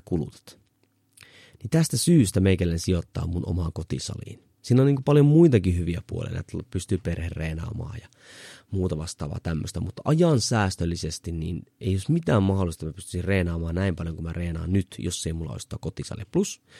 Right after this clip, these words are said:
siellä mä pystyn pitämään aivan sekunnilleen mun reenit, koska ei tarvitse jonottaa laitteisiin. Ja, <laughs> ja se, se on niinku, mä heitän kamat päälle ja kävelen tuohon autotalliin ja homma on niinku sillä selvä. Et se on semmonen yksi isompia ajansäästövinkkejä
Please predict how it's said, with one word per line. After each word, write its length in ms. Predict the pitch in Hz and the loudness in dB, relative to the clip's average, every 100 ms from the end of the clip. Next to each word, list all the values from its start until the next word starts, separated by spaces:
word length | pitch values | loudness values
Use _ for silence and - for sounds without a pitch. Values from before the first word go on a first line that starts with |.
| - - - - | -20 -20 -20 -6
siellä 320 | - 170 165 | 0 2 4
mä 100 | 107 | 2
pystyn 300 | 107 - 101 | -2 -4 -4
pitämään 400 | 117 120 92 90 - | -2 0 0 0 -2
aivan 440 | 147 165 135 135 135 _ _ _ | 0 2 2 2 0 _ _ _
sekunnilleen 1000 | - - - 196 - 123 87 85 80 - | -8 -4 0 0 4 4 4 -2 -4 -6
mun 140 | 82 80 | -6 -2
reenit, 360 | 92 85 78 | 0 0 -4
koska 220 | - - - | -10 -12 0
ei 160 | 139 175 | 2 2
tarvitse 360 | 123 - - 85 | 0 -4 -6 -6
jonottaa 420 | 87 78 _ - 76 | -4 -6 _ -10 -8
laitteisiin. 880 | 82 90 85 _ - - - 139 - | -2 0 0 _ -12 -12 -12 -14 -14
Ja, 300 | - - 143 107 - | -12 0 0 0 -8
<laughs> 400 | - 165 - 165 | -16 -8 0 2
ja 60 | 135 - | 2 0
se, 180 | 131 - - - - | -2 -2 -10 -18 -10
se 200 | - 139 | -6 2
on 180 | 156 110 | 2 4
niinku, 300 | 98 98 98 - - - | 0 -4 -8 -10 -16 -2
mä 100 | 160 | 2
heitän 280 | 147 110 95 | 4 4 2
kamat 380 | 180 202 127 - | 2 4 4 4
päälle 220 | 101 95 | 2 4
ja 60 | 87 | 2
kävelen 360 | 95 87 87 | 0 0 -2
tuohon 200 | 82 85 | -4 -6
autotalliin 480 | 92 85 82 85 92 | -6 -8 -10 -12 -10
ja 60 | 87 | -4
homma 300 | 95 85 80 | -4 -4 -6
on 100 | - | -12
niinku 200 | - - | -16 -14
sillä 440 | - - 90 78 | -8 -4 -2 -4
selvä. 400 | - - - - | -6 -8 -8 -16
Et 60 | - | -6
se 120 | - | 0
on 120 | 208 | 2
semmonen 240 | 135 107 104 | 2 2 0
yksi 140 | - | -2
isompia 440 | 110 117 87 82 80 | 0 2 2 0 -2
ajansäästövinkkejä 1160 | 92 87 80 67 - 87 90 87 - - - | -2 -2 -6 -12 -10 -8 -4 -4 -6 -12 -12